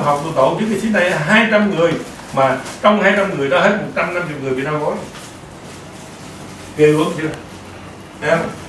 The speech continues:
Đấy, thành ra là cái mà mình phải đi học để mình làm thì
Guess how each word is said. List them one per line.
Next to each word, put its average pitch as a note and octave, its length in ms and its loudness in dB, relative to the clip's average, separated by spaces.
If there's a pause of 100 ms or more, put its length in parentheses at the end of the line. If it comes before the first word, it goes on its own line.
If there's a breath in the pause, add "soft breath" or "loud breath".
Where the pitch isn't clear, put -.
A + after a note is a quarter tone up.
(140)
Đấy, - 260 4
thành C#3 160 0
ra D#3+ 280 2 (300)
là C3 260 2 (440)
cái G3 400 4 (160)
mà C#3+ 160 2
mình B2 220 -2
phải C3+ 220 0 (100)
đi F#3+ 60 -2 (120)
học - 300 2 (260)
để - 120 0
mình D3+ 180 0
làm - 260 6 (400)
thì C3+ 80 -2